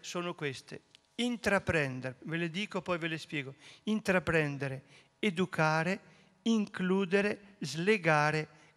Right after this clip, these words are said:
e compiere. Ve le ripeto uno ciascuno, perché la sistemazione dei problemi di oggi, le grandi encicliche sociali trovano in questo piccolo documento, Un cammino che continua, una serie preziosissima.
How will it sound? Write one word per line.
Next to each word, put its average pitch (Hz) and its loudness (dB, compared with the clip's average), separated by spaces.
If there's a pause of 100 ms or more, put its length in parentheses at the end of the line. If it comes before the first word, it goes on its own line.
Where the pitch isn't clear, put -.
e - -4
compiere. 139 -4 (840)
Ve 160 -4
le 165 2
ripeto 170 -2
uno 160 -2
ciascuno, 143 -8 (240)
perché 180 0
la 185 6
sistemazione 220 4
dei 208 0
problemi 180 2
di 160 0
oggi, 135 0 (460)
le 160 0
grandi 196 6
encicliche 170 0
sociali 135 -2 (200)
trovano 185 4
in 156 -4 (200)
questo 240 4
piccolo 208 0
documento, 156 -4 (300)
Un 160 -4
cammino 185 2
che 170 -4
continua, 214 0 (320)
una 180 2
serie 214 6
preziosissima. 180 0